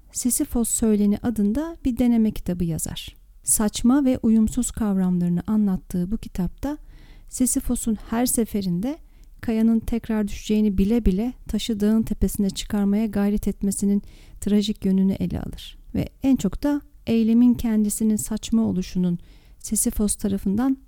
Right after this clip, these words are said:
nasıl fark edildiğini konu eder. Camus şöyle der: "Sisyphos o taşın birkaç saniyede aşağı dünyaya inişine bakar. E, onu yeniden tepelere doğru çıkarmak gerekecektir. Böylesine taşlarla didinen bir yüz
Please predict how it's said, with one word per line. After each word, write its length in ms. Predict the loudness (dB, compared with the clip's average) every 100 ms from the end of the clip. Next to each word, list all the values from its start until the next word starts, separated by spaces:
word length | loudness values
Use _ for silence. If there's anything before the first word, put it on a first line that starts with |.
| 2
nasıl 440 | 4 4 2 0 -2 -12
fark 320 | -4 -2 -2
edildiğini 460 | -4 -4 -4 -4 -4
konu 260 | -2 -2 -2
eder. 400 | -4 -8 -12 -20 -20 -4
Camus 220 | 2 2 2
şöyle 320 | 0 0 0
der: 280 | -4 -6 -16 -18 -18 -18 -18 -18 -20 -10
"Sisyphos 760 | -2 0 0 0 0 0 -4 0
o 80 | -2
taşın 520 | 2 0 2 0 2
birkaç 360 | 0 -2 -4 0
saniyede 680 | 2 4 4 4 0 -2 -8 -6
aşağı 440 | -6 -2 -2 2
dünyaya 460 | 4 4 4 2 2
inişine 500 | 2 2 0 0 0
bakar. 400 | 0 -2 -10 -12 -16 -20 -20 -20 -8 -4
E, 100 | 0
onu 200 | 4 4
yeniden 420 | 4 4 4 0
tepelere 560 | 0 2 2 4 0 0
doğru 180 | 0 0
çıkarmak 560 | -4 0 2 2 0
gerekecektir. 800 | -2 -2 -6 -10 -12 -12 -18 -18 -20 -20 -20 -20 -20 -20 -20 -20 -20 -20 -10 0
Böylesine 720 | 4 6 6 4 4 2 2
taşlarla 680 | 0 -4 -4 -2 -2 -2 -2
didinen 440 | 0 2 2 2
bir 140 | 2 0
yüz 440 | -2 -2 -6